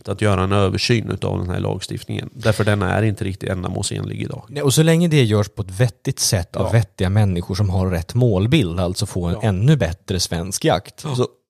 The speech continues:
Speaker 2: så är väl det jättebra då.
Speaker 1: Ja, vi var till exempel väldigt noggranna att ha med i texten att det får inte äventyra svenska löshundsjakten till
Speaker 2: Nej,
Speaker 1: exempel.
Speaker 2: bra.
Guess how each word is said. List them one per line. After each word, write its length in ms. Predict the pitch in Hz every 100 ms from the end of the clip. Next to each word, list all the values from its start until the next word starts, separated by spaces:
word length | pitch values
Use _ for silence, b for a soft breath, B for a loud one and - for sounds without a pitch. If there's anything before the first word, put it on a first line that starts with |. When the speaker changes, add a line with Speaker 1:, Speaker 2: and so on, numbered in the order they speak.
| _ _ -
Speaker 2:
så 100 | -
är 40 | 139
väl 100 | 147
det 100 | 92
jättebra 640 | 123 165 - 90 196 123
då. 200 | - 92 -
Speaker 1:
Ja, 160 | 131 -
vi 100 | 117
var 140 | 139 147
till 200 | 135 143
exempel 300 | 131 110 139
väldigt 220 | 135 113
noggranna 460 | 120 120 107 101 101
att 60 |
ha 80 | 107
med 360 | 101 101 117 110
i 80 |
texten 600 | 101 110 - - 104 98 90
att 340 | 101 95 -
det 140 | 98 -
får 180 | 117
inte 500 | 120 110 95 - -
äventyra 600 | 135 131 110 107 101 95
svenska 360 | 90 92 87 87
löshundsjakten 920 | 87 90 - 90 87 90 98 - 123
till 180 | 120 120
Speaker 2:
Nej, 100 | 87
Speaker 1:
exempel. 300 | 80 73 85
Speaker 2:
bra. 160 | 92